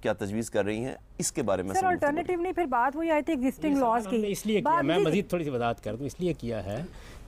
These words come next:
Speaker 3: کہ شریعت میں
Speaker 2: ہوں۔
Speaker 3: اس کو ایک ادارے کے طور پر لیا گیا ہے۔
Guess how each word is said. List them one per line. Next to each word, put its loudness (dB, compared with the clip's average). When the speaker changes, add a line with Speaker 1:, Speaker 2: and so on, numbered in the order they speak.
Speaker 3:
کہ 0
شریعت 2
میں 2
Speaker 2:
ہوں۔ -4
Speaker 3:
اس -2
کو 0
ایک 2
ادارے 2
کے 0
طور 2
پر -4
لیا 2
گیا -2
ہے۔ -14